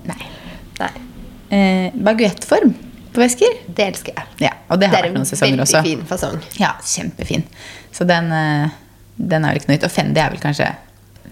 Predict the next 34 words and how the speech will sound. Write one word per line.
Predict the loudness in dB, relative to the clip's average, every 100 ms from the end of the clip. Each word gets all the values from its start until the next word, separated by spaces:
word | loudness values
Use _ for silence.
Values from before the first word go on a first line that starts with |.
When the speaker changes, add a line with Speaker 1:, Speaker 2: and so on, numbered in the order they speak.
| -2
Speaker 1:
de | 0
beste | 2 0 -2 -2
og |
de | 0
første | -2 -2 -2
omtrent | 0 0 0
på | -2 -2
den | 0
baguette. | 0 0 2 2
De |
har | 4 2 2
jo |
en | 4
Speaker 2:
Mm. | 2
Speaker 1:
veske, | 2 2
en | 4
modell | 4 2
som | 2
heter | 2 4
baguette. | 4 2 -2 -14 -12 -2
Speaker 2:
Ja. | 0 -2 -6 -16
Speaker 1:
Så, | -6 -2 -2 -2
ja. | -6 -8 -12 -8
Speaker 2:
Mm. | -4 -4 -6 -16 -20 -20 -20 -16
Store | -10 -6 -2 -2 0
beltespenner. | 0 0 -4 -8 -6 0 0 0 -8 -20 -20 -20 -20 -4
Speaker 1:
Mhm. | 0 0 -2 -6 -12 -20 -20 -20 -14 -2
Det | 0
tar | 4
meg | 4
litt | 2 0
tilbake | -2 0
til | 2
nittitallet, | 0 0 -2 0 0